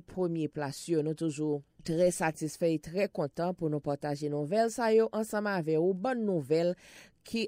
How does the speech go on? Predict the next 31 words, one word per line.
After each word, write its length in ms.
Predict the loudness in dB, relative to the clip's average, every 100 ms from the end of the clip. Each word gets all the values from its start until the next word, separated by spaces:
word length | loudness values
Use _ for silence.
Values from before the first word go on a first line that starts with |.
| 0
ap 140 | -2 -2
pase 320 | -4 0 0 0
nan 80 | 0
lekòl 380 | 0 2 0 4
yo, 160 | 4
bonn 320 | 4 2 2
nouvèl 400 | 2 2 4 4
timoun 720 | 2 0 0 2 2 2 2 2
nan 160 | 2
lekòl 320 | 0 0 0
Leta 400 | 2 0 -2 -4 -2
Miami-Dade 600 | 0 0 0 0 -2 -4
County 540 | -6 -4 -4 -4 -4 -4 -2
ap 160 | -4 -4 0
fè 140 | 0
pale 380 | 2 0 0 2
de 140 | 4 8
yo. 140 | 8 8 2 -14 -20 -20
Se 240 | -14 2 6
yon 680 | 6 6 4 4 2 0 -2
pwojè 800 | 2 4 4 2 2 6 4 2 -6
doktè 460 | -2 -2 0 2 4 2 0
Colin 640 | 2 4 4 2 0 -4 -6 -2
Atkins 920 | -2 _ -6 0 0 0 -6 -8 -10
avèk 380 | -4 0 2 2
Inivèsite 1040 | 4 4 4 4 4 0 -8 -2 2 2 2
Miami 560 | 0 2 2 2 2
Miller 340 | 2 2 2 0
School 320 | -2 0 2
of 160 | 2
Medicine 800 | -2 0 2 2 -2 -2 -2 -4